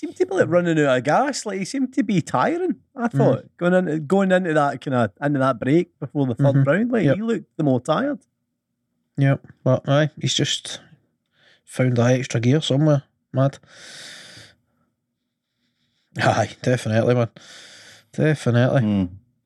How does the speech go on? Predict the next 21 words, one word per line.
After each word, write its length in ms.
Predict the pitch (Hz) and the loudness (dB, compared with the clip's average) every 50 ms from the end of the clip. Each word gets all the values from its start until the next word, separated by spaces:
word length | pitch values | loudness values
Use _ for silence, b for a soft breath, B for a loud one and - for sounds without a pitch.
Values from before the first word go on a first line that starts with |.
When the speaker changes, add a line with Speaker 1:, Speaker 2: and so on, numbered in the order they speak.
| _ _ _ _ | _ _ _ _
Speaker 3:
true. 300 | - - 85 80 98 101 - - - - - - | -6 -2 0 0 0 -2 -4 -10 -12 -6 0 2
Speaker 2:
Um, 560 | 123 123 131 131 131 131 131 131 127 127 - B B B B B B B | 2 4 4 4 4 4 4 2 2 0 -4 B B B B B B B
next 380 | 156 170 202 202 196 - - - | 0 2 2 2 0 -4 0 2
out, 300 | 226 208 202 185 165 147 - _ _ _ _ - | 2 4 4 4 4 2 0 _ _ _ _ -4
bit 120 | - 190 | -2 0
of 100 | 170 170 | 0 2
bad 220 | 147 170 180 175 147 | 2 2 2 2 2
blood 220 | - 160 185 180 - | 2 2 2 2 2
in 80 | 202 | 2
this 220 | 196 190 - - - | 2 2 2 2 2
one. 180 | 175 160 143 | 2 2 2
I 40 | 139 | 2
didn't, 420 | 135 - 147 147 147 143 131 127 120 | 0 2 2 2 4 4 2 2 2
didn't 180 | - 165 156 | 0 0 2
realise 300 | 135 135 135 135 135 123 | 4 4 4 4 4 2
there 60 | 131 123 | 0 0
was 120 | 120 120 | 0 0
bad 240 | 123 131 131 127 117 | 2 2 2 2 2
blood 240 | 127 127 143 147 147 | 0 0 0 0 0
going 140 | 139 127 | 0 0
into 240 | 139 165 180 185 180 | 2 2 2 2 0